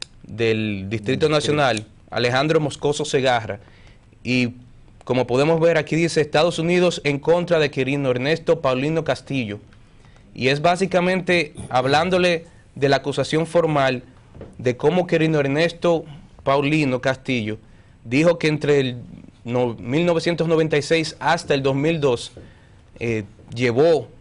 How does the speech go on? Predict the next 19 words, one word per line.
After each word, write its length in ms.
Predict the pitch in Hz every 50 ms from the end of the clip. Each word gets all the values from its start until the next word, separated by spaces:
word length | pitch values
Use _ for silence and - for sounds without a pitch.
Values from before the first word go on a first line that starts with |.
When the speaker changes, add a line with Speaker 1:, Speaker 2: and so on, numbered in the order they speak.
| - -
Speaker 1:
traficó, 760 | 131 131 123 - 127 117 - 147 156 165 170 160 - - - - - - - - - - - - - -
eh, 320 | - 120 120 113 113 - - - -
aproximadamente 1120 | - 127 131 - - 139 135 - 143 131 143 156 165 165 175 185 175 160 151 156 127 113 98
unos 320 | - - 131 151 165 160 160 - - -
treinta 440 | - 139 143 139 131 131 139 131 120
mil 420 | 123 131 151 175 190 190 170 - - - - - -
kilos 560 | - 180 190 190 185 185 175 180 - - -
de 140 | 135 135 139
cocaína 600 | 139 147 135 - 127 117 123 131 127 110 95 90 - - - - - - - - - - - - - -
en 180 | - 120 120 131
ese 540 | 139 143 - - 156 143 135 127 117 110 95 - -
periodo. 580 | - 123 120 117 127 131 131 120 107 92 90 90 - - - - - - - - - - - - - - -
Y 180 | - 117 120
habla 280 | 123 131 147 170 180 156
precisamente 720 | 165 165 156 170 151 170 160 165 170 170 160 165 170 156
de 180 | 139 147 143
los 520 | 131 127 127 127 123 120 110 - - - -
bienes 440 | 110 117 127 147 160 175 180 175 - -
incautados 960 | 147 147 143 143 143 123 120 110 - - 151 156 151 127 117 - - -